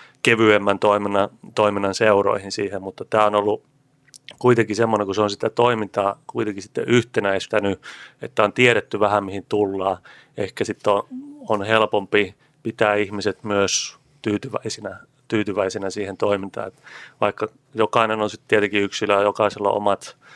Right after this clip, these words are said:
omat ajatuksensa siitä, miksi pelaa ja mitkä on tavoitteet, mutta kuitenkin sillä lailla, että vähän, vähän sitä profilointia, niin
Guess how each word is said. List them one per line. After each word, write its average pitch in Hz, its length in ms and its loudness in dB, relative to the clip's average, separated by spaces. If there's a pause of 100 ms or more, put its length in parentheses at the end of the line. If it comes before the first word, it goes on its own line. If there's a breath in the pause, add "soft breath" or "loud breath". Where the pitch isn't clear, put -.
(340 loud breath)
omat 123 300 2
ajatuksensa 113 580 0
siitä, 107 280 2
miksi 107 320 -4
pelaa 104 300 2
ja 101 240 0
mitkä 104 300 -2
on 98 80 0
tavoitteet, 98 520 -2
mutta 101 220 -8
kuitenkin 107 640 2
sillä 107 200 0
lailla, 104 100 4
että 98 120 -6
vähän, 113 300 2 (140)
vähän 123 200 0
sitä 117 140 -2
profilointia, 101 800 2
niin 98 140 -10